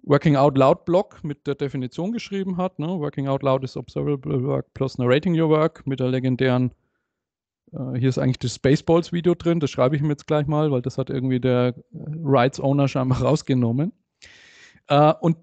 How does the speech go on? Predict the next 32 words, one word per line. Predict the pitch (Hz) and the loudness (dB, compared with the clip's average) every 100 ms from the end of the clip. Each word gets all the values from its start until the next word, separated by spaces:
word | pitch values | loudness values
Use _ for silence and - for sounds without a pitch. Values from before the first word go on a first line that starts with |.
| - | 2
der | 151 175 214 - | 4 6 6 2
hat | 151 175 | -4 -2
in | 175 | -2
seinem | 175 156 | -2 -2
Talk | - 160 196 - | -2 -4 -4 -8
ziemlich | 185 202 - - | -10 -10 -12 -14
cool | 165 185 | -8 -8
diese, | 160 170 156 165 156 147 143 143 - | -8 -10 -6 -2 0 0 0 -2 -8
diese | 151 - | -10 -8
Beziehung | 143 139 - - 170 170 170 170 | -6 -6 -8 -4 0 0 0 -4
zwischen | - 156 - 156 147 147 - _ _ - _ _ - _ | -8 -8 -6 -2 0 -2 -6 _ _ -20 _ _ -20 _
Working | 131 151 170 151 | 0 0 2 0
Out | 143 147 143 | 0 0 2
Loud, | 139 143 160 170 | 2 4 2 0
Storytelling, | - 156 165 170 - 160 156 156 156 160 156 156 156 | -2 2 2 0 0 2 2 0 -2 -4 -4 -4 -6
äh, | - 143 | -6 -6
die | 143 151 | -4 -2
eigene | 127 143 160 | -2 -2 -4
Stimme | 143 - 156 165 | -6 -4 -2 -2
finden. | - 147 139 - 127 120 | -2 -2 -2 -4 -4 -4
Also | 117 113 127 | -4 -4 0
was | 135 165 | 0 0
ist | 156 | -6
so, | 165 156 156 _ _ | -4 -6 -6 _ _
was | - 147 165 | -6 -6 -4
ist | - | -6
so | 160 | -6
quasi | - 147 151 147 | 0 0 0 -6
die | 147 | -8
Brücke | - 156 170 185 180 | -4 -6 -2 -4 -4
von | - 143 | -4 -8
diesen | 151 143 147 143 | -6 -6 -2 -4